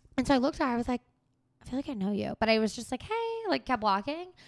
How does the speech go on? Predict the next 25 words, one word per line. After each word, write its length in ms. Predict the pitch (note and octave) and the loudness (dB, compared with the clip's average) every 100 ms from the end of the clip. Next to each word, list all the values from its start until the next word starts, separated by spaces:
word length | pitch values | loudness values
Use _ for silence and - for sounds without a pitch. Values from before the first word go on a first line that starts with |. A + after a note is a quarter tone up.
| - - - | -20 -20 0
And 180 | D4 C#4+ | 2 4
then 440 | C4+ C4+ B3+ A3+ | 2 2 -2 -4
Lindsay 600 | A3 B3+ D4+ B3+ A3 G#3 | 0 0 -2 -2 -2 0
ended 220 | - G#3 G3+ | 0 0 -2
up 100 | G3 | 0
talking 320 | A3 G#3+ G#3+ | 0 0 0
to 100 | G3+ | 4
her 100 | F3+ | 4
for 120 | F3 | 2
a 40 | |
little 240 | F3 F3 - | -2 -4 -8
bit. 240 | - - - | -8 -8 0
And 160 | - A3+ | 2 2
so 140 | - | 4
I 140 | G3+ G3 | 6 6
messaged 320 | G3+ G3+ G3+ | 6 2 0
her 60 | G#3+ | 0
after, 280 | F3+ F#3 F3 | 0 0 0
and 100 | F3 | 0
I 60 | |
was 100 | E3 | -2
like, 140 | F#3 - - | -2 -4 -2
"I'm 340 | F#3 F3+ F#3+ E4+ | 2 4 2 0
so 200 | - F3+ | 2 4
sorry. 420 | G3+ E3+ F3+ A3+ | 4 4 4 2